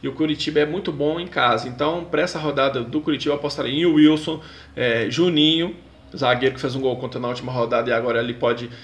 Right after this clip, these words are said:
tá se redimindo, e Kleber. Próximo jogo, Palmeiras e Vitória.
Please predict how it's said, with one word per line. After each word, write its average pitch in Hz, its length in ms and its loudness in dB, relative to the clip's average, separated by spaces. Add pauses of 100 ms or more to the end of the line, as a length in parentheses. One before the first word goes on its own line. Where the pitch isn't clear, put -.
(160)
tá 131 160 2
se 131 140 -6
redimindo, 135 600 0
e 165 80 0
Kleber. 98 520 2 (1120)
Próximo 143 400 2
jogo, 151 340 4
Palmeiras 147 560 2
e 147 40 -6
Vitória. 110 540 0